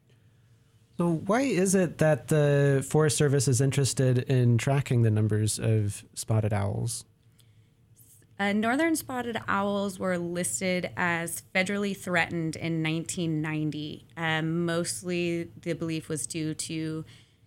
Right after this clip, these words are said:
Speaker 2: forest loss because of the extensive logging that was happening in the Pacific Northwest at that time. And so part of the obligation of having a, a species th-,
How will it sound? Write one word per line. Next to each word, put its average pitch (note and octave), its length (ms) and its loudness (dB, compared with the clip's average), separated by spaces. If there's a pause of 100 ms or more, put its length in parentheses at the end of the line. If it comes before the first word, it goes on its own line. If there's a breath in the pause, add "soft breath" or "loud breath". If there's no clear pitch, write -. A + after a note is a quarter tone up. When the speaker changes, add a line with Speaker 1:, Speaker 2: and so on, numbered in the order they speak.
(340)
Speaker 2:
forest E3+ 380 0
loss E3+ 400 0
because D#3 320 -8
of D#3 180 -8
the E3 100 -8
extensive D#3 520 -6
logging E3+ 360 -2
that G3+ 120 -2
was F#3+ 140 -4
happening F3+ 440 -4
in E3 100 -4
the E3 60 -6
Pacific D#3+ 500 -8
Northwest D#3 500 -8
at D#3 100 -12
that - 160 -14
time. D#3 540 0 (400 loud breath)
And E3 160 -2
so E3+ 240 0
part - 560 -2 (120)
of E3 540 0 (120)
the E3 500 -6
obligation D#3+ 580 -2
of D3+ 100 -6
having E3+ 500 0
a, D#3 120 -6 (300)
a D3+ 40 -6
species - 580 -6
th-, D3+ 120 -18